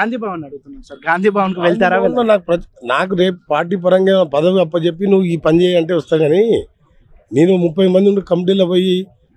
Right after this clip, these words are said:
Speaker 2: ముప్పై మంది already సీనియర్లు ఉన్నారు, వాళ్ళు మాట్లాడతారు. ఏదైనా ప్రోగ్రామ్స్ ఇచ్చినందుకు ఇటువంటి ప్రోగ్రామ్ పార్టిసిపేట్ చేస్తా. ప్రజా సమస్యల్ని, దాని తీవ్రతను గుర్తించి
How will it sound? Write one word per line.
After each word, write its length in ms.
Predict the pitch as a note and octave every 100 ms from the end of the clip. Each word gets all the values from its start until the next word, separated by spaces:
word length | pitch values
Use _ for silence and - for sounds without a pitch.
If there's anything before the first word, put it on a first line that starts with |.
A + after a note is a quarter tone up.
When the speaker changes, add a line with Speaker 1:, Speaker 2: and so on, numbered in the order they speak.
| -
Speaker 2:
ముప్పై 260 | C#3+ G3 F#3+
మంది 220 | F#3+ B3
already 400 | A3+ A3+ A#3 G#3+
సీనియర్లు 420 | G#3+ B3 B3 A#3
ఉన్నారు, 200 | A#3 A#3
వాళ్ళు 260 | A3 A3 G#3
మాట్లాడతారు. 540 | A3 A#3 A3 G#3+ G#3+ G#3 _ _ _ _
ఏదైనా 140 | G3 A3
ప్రోగ్రామ్స్ 520 | F#3+ A3 A#3+ A#3 G#3+
ఇచ్చినందుకు 380 | F3+ A3+ A3 A3
ఇటువంటి 300 | F#3+ A3+ G#3+
ప్రోగ్రామ్ 320 | A3 G#3+ A#3+ G#3+
పార్టిసిపేట్ 440 | G#3+ G3+ G#3+ F#3
చేస్తా. 340 | G3 F3 D#3 - _ - - _ _ _ _ _ _ _ _ _ _ _
ప్రజా 280 | A#2+ D3 G3+
సమస్యల్ని, 580 | F#3+ G3+ G#3 G#3+ G#3+ A3 A3 _ _ -
దాని 180 | D#3+ E3+
తీవ్రతను 640 | B2+ F#3+ A#3 B3 A3+ A#3+
గుర్తించి 920 | A3+ F3+ D3+ F3 G#3 A#3 F#3+ A3 F3